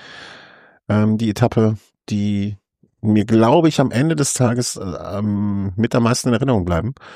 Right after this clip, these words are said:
Und zwar ein Ka-, ein Carapaz, der unten in einer Kurve am Anstieg, ne, es kam ein Zusammenschluss mit der vorderen Gruppe und der nutzt diesen kleinen Moment aus, wo, ich will nicht sagen, Un-, Unachtsamkeit herrscht oder so ein bisschen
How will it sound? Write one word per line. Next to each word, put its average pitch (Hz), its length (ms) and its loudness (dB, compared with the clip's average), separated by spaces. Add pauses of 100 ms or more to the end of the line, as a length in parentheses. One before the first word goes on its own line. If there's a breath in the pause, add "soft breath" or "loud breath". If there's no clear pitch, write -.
(380 loud breath)
Und 107 100 0
zwar 113 160 2
ein 110 160 2
Ka-, - 180 -8
ein 101 140 0
Carapaz, 156 560 -4
der - 180 -2
unten 135 300 -2
in 131 140 2
einer 113 180 2
Kurve 147 360 0
am 117 120 2
Anstieg, 147 560 -4
ne, 127 140 2
es - 120 -2
kam 123 180 2
ein - 20 2
Zusammenschluss 135 600 0
mit 127 100 -4
der 113 80 -4
vorderen 143 340 -4
Gruppe 165 300 -4 (580 loud breath)
und 117 420 0
der 107 120 4
nutzt - 400 0
diesen 120 480 0
kleinen 156 560 -2
Moment 135 360 2
aus, 127 400 -2
wo, 117 360 -4
ich - 160 -6
will 117 40 4
nicht 120 120 2
sagen, 104 200 2
Un-, 113 360 -2
Unachtsamkeit 147 840 -2
herrscht 135 220 -2
oder 110 140 0
so 110 100 -2
ein 101 60 0
bisschen 104 320 -2